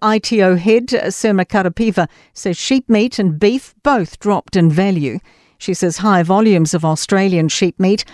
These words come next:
offered more competition than last year, and weak Chinese demand led to a thirty-one percent fall. To sport, and despite some early inklings, Phoenix captain Annalee Longo admits she had no idea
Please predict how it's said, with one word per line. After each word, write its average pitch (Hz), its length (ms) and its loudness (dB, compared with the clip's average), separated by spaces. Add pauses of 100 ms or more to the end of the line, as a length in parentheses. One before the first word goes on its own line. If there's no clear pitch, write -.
(200)
offered 208 280 -2
more 262 220 2
competition 294 680 -2
than 190 120 2
last 220 440 0
year, 147 240 2 (340)
and 175 140 0
weak 180 320 0
Chinese 196 500 0
demand 196 600 0 (200)
led 254 280 -2
to 196 160 -4
a 180 40 -2
thirty-one 214 720 -2
percent 160 400 -4
fall. 151 500 0 (1200)
To 403 80 0
sport, 180 520 -2
and 254 300 2
despite 254 600 -2
some 240 460 2
early 247 380 2
inklings, 202 520 0 (300)
Phoenix 349 460 -4
captain 254 560 0
Annalee 214 420 2
Longo 202 440 2
admits 175 300 -4
she 240 120 2
had 170 180 2
no 226 360 4
idea 147 500 0